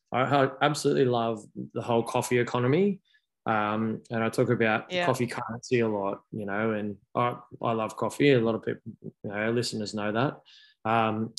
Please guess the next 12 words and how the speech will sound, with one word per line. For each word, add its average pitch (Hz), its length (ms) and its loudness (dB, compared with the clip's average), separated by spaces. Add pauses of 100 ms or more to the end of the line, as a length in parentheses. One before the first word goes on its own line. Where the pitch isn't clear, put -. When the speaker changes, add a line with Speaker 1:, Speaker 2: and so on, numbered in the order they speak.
Speaker 1:
but, 123 440 0
you 123 80 0
know, 110 380 0 (160)
I 131 40 0
often 110 600 -2 (120)
recognize 123 720 0
my 95 100 -6
staff 104 600 -2
and 107 240 -6
then 110 160 -2
we'll 110 260 -2
attach, - 640 -8